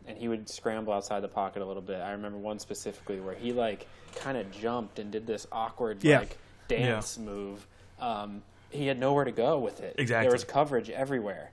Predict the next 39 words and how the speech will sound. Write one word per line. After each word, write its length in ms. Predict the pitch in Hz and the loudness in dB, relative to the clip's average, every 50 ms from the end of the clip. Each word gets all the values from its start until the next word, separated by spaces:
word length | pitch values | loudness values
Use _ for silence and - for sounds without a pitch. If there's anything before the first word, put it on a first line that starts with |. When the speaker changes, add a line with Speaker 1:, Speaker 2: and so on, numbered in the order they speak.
| - - - | -18 -10 -2
Speaker 3:
Yeah. 180 | 120 120 101 | 0 0 0
Speaker 1:
And 220 | 101 117 110 107 104 | 0 0 -4 -6 -6
he 180 | - 123 127 120 | -4 -2 -2 0
didn't, 280 | 120 131 127 123 110 | 0 -2 -2 -4 -6
he 100 | 113 117 | -6 -4
didn't 200 | 113 127 127 123 | -4 -4 -4 -2
really 220 | 117 123 123 120 120 | -2 -2 -2 0 -2
know 140 | 113 110 110 | -2 -2 0
where 100 | 110 107 | 0 0
to 80 | 104 | 0
throw. 180 | - - 123 110 | -2 -2 -4 -2
Even 280 | - 131 147 156 175 165 | -2 -2 -2 -2 -2 -2
the 100 | 151 131 | 0 0
catches 400 | - - 123 123 123 - 139 127 | 0 2 2 0 0 -2 -4 -2
that 140 | 117 110 - | -2 -2 -2
Gronk 340 | - 107 101 104 113 117 - | -2 -2 -2 -2 -4 -4 -4
made, 360 | 143 143 143 151 156 156 160 - - - - - - - | -2 0 0 2 0 0 -4 -8 -16 -20 -20 -20 0 6
they 140 | - 123 120 | 8 10 10
were 120 | 123 120 | 10 8
all 260 | 104 87 117 123 131 135 | 6 6 6 6 6 6
just, 260 | 131 127 117 - - | 4 2 0 0 0
like, 320 | 117 110 101 101 92 - - - - - - - - - - - - - - - - - - | 0 0 -2 -4 -6 -10 -14 -16 -18 -18 -18 -18 -18 -18 -16 -16 -16 -14 -14 -12 -8 2 6
double 240 | 143 123 123 131 | 8 8 8 6
coverage, 640 | 123 - - 127 117 113 117 113 110 110 110 - - | 4 4 4 4 4 4 2 0 0 0 -2 -2 -2
like, 220 | 107 101 101 - 110 | -2 -2 -2 -4 2
Speaker 3:
Yeah. 200 | 110 139 143 120 | 6 6 6 6
Speaker 1:
men, 160 | 110 113 117 - | 6 2 -6 -6
men 320 | 117 120 117 117 120 120 110 | -6 -4 -2 -2 -2 -2 -2
jumping 320 | 110 113 110 107 - 110 | -2 -4 -4 -2 -4 -4
all 180 | 104 104 104 104 | -2 0 0 0
over 240 | 107 104 104 107 101 | 0 0 -2 -4 -6
him. 100 | 107 107 | -4 -2
And 140 | - 139 131 | 0 0 0
he 80 | 123 | -2
still 220 | 110 - - 170 165 | -2 0 0 2 2
made 180 | 139 117 107 | 2 2 0
the 80 | 101 98 | -2 -4
catches 400 | - - 131 123 - - 107 98 | -4 -4 -4 -4 -4 -6 -8 -6
'cause, 300 | - - 117 - - - | -6 -8 -8 -8 -10 -16